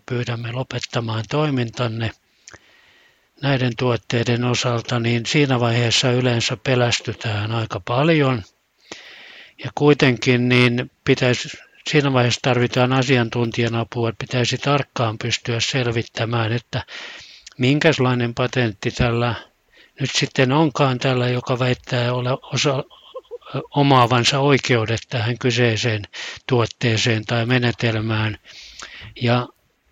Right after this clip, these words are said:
sehän me on aika tarkkaa, tarkkaa työtä sitten, kun katsotaan näitä patenttivaatimuksia, että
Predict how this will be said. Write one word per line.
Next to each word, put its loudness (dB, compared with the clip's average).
sehän 4
me 2
on 2
aika 0
tarkkaa, 2
tarkkaa 2
työtä 2
sitten, -2
kun -8
katsotaan -4
näitä -4
patenttivaatimuksia, -2
että -6